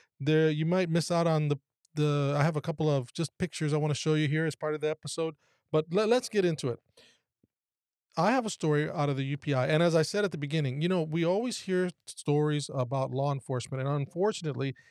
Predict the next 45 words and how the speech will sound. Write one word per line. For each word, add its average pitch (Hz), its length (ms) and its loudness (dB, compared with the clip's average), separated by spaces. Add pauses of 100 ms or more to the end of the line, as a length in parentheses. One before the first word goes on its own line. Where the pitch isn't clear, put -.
it 151 140 0
seems 214 300 -4
that 156 120 2 (320)
the 165 100 0
only 247 120 0
thing 208 180 -2
that 156 140 2
they 156 140 0
play 185 260 -2
on 175 140 2
the 143 80 2
news 165 400 0 (280)
is 165 380 0
when 180 340 2
something 190 520 -4
bad 185 260 2
happens, 123 500 -2 (380)
and 156 240 2
you 160 100 -2
don't 220 260 0
hear 202 180 0
about 170 380 -2
just 233 260 -6
the 185 160 0
good 175 260 -2 (100)
things. 135 300 0
You 165 60 2
know, 170 160 0 (1300)
these 247 260 0
guys 185 460 0 (140)
and 151 160 2
girls 147 320 -2
put - 240 -6
their 190 120 2
lives 160 300 0
on 156 120 0
the 151 60 0
line 147 260 0
every 131 260 -4
day, 123 280 -6 (840)
and 151 800 0
th-, 170 200 -2
they 160 200 2
do 180 260 0
it, 226 180 2